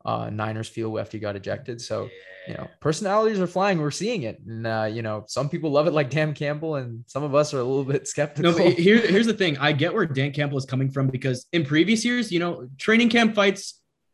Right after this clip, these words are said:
Speaker 3: like, are normal. Like, scuffles are normal because it's players fighting for a roster spot.
Speaker 2: Yep.
Speaker 3: Emotions can run high. And I think D-, what Dan Campbell is saying is he sees the competitive, uh, competitiveness in that. Like, he understands what these players are fighting for, and they really want a spot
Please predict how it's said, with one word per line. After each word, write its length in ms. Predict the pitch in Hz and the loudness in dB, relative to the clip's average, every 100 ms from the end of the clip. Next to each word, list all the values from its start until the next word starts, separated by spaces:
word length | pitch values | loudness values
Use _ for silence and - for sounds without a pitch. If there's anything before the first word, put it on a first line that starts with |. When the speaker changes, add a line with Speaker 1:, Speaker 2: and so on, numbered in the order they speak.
| _ - | _ -2
Speaker 3:
like, 300 | 156 143 - | 0 0 0
are 120 | 151 | 4
normal. 380 | 139 139 135 107 | 6 6 4 2
Like, 140 | 113 | -4
scuffles 640 | - - - 202 202 175 | -6 -2 2 2 4 0
are 160 | 139 143 | 0 0
normal 480 | 135 131 131 127 104 | 2 2 0 -2 -4
because 420 | 110 117 113 110 | -6 -4 -4 -4
it's 140 | 131 - | -6 -4
players 380 | - 190 165 | 2 4 4
fighting 260 | - 160 143 | 2 0 0
for 140 | 135 | -2
a 40 | 120 | -2
roster 400 | 120 123 - 123 | 0 -2 -4 -10
spot. 420 | - 113 110 110 | -6 -2 -2 -2
Speaker 2:
Yep. 100 | - - _ | -8 -16 _
Speaker 3:
Emotions 440 | 123 135 147 151 139 | 4 6 4 2 0
can 160 | 127 | 0
run 160 | 120 120 | 0 -2
high. 440 | 110 110 123 160 - _ _ _ _ _ - | -4 -4 -4 -4 -10 _ _ _ _ _ 0
And 120 | 175 | 2
I 80 | 180 | 4
think 260 | 240 170 | 4 4
D-, 80 | 156 | 4
what 240 | 151 190 | 2 2
Dan 220 | 143 156 170 | 2 0 0
Campbell 300 | 147 151 165 | -2 -2 -2
is 60 | |
saying 160 | 170 160 | -2 -2
is 120 | 139 | -2
he 100 | 160 | -4
sees 340 | 139 175 196 | -4 -4 -2
the 80 | 190 | -2
competitive, 640 | - 147 139 139 135 113 101 123 | 0 0 0 0 0 0 -4 0
uh, 200 | 117 113 | 0 0
competitiveness 680 | 135 131 147 127 110 110 | 0 0 0 -2 -4 -8
in 100 | 101 | -6
that. 200 | 95 69 - | -8 -10 -6
Like, 220 | 127 131 - - | -6 -6 -10 -6
he 160 | 185 180 | -4 2
understands 600 | 180 196 156 160 160 131 | 4 4 2 2 2 2
what 160 | 143 | 0
these 160 | 143 139 | 0 -2
players 380 | - 131 131 123 | 0 0 2 -2
are 60 | |
fighting 380 | 113 117 123 131 | -6 -4 -2 0
for, 220 | 135 139 | 0 0
and 140 | 135 127 | 2 2
they 80 | 143 | 4
really 340 | 147 175 170 | 6 6 6
want 200 | 151 147 | 2 -2
a 20 | |
spot 480 | 131 - 123 131 | -4 -6 -2 -2